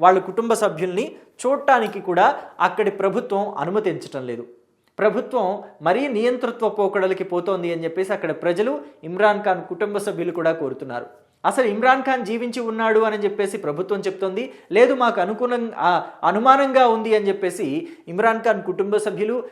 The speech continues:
అతడి పార్టీ నే-, పార్టీకి సంబంధించిన నేతలు, కార్యకర్తలు, అభిమానులు అనుమానాన్ని వ్యక్తం చేస్తున్నారు, అనుమానంగా ఉంది అంటున్నారు. అయితే ఈ క్రమంలో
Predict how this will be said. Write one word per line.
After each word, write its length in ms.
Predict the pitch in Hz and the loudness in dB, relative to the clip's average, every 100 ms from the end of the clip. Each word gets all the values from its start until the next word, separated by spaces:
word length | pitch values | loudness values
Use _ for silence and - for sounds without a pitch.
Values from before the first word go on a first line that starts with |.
| - 165 | -8 -4
అతడి 220 | 196 170 | 0 0
పార్టీ 380 | 170 175 - 202 | 4 4 4 -6
నే-, 240 | 170 180 | -4 -4
పార్టీకి 480 | - 175 185 220 214 | 2 2 4 -2 -4
సంబంధించిన 440 | 208 196 190 175 | -4 -4 -6 -6
నేతలు, 360 | 170 190 220 240 | -4 -2 -2 -2
కార్యకర్తలు, 640 | 247 - 190 196 - 220 | 2 2 2 0 -2 0
అభిమానులు 720 | 214 151 190 190 180 214 277 - - _ _ 165 | 2 2 0 -2 0 0 -2 -12 -20 _ _ -2
అనుమానాన్ని 440 | 180 220 214 175 | 2 2 2 0
వ్యక్తం 280 | 151 - 135 | -4 -4 -8
చేస్తున్నారు, 500 | 123 113 120 113 113 - _ _ _ - | -8 -12 -10 -12 -14 -18 _ _ _ -6
అనుమానంగా 440 | 160 196 208 208 | 0 2 2 2
ఉంది 260 | 170 175 196 | 0 2 2
అంటున్నారు. 380 | 135 131 123 117 - _ - | 0 -2 -10 -10 -14 _ -2
అయితే 180 | 254 294 | 0 0
ఈ 120 | 233 | -2
క్రమంలో 560 | 226 220 269 214 208 | 0 2 4 4 2